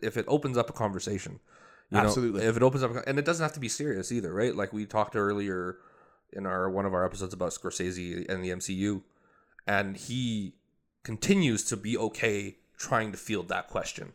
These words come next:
Speaker 2: Yeah,
Speaker 1: Because he,
Speaker 2: absolutely.
Speaker 1: you know, uh, because it opens up a conversation, and
Speaker 2: Yeah.
Speaker 1: he, and he stuck his foot in his mouth, whether he meant to or not, and people took it out of context. So he's still answering for it, but he's willing to have the conversation.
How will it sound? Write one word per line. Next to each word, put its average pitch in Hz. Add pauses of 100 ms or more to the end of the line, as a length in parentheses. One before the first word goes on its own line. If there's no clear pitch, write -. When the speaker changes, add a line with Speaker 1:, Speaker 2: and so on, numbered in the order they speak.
(140)
Speaker 2:
Yeah, 165
Speaker 1:
Because 151
he, 175
Speaker 2:
absolutely. 123
Speaker 1:
you 123
know, 135
uh, 123
because 127
it 135
opens 143
up 170
a -
conversation, 196
and 113
Speaker 2:
Yeah. 110
Speaker 1:
he, 147
and 123
he 139 (160)
stuck -
his 156
foot -
in -
his 147
mouth, 143 (260)
whether 110
he 110
meant 113
to 160
or 170
not, 131 (280)
and 90
people 110
took -
it 139
out 151
of 151
context. 113
So 113
he's 139
still 147
answering 120
for 107
it, 104
but 101
he's 117
willing 127
to 110
have 113
the 107
conversation. 101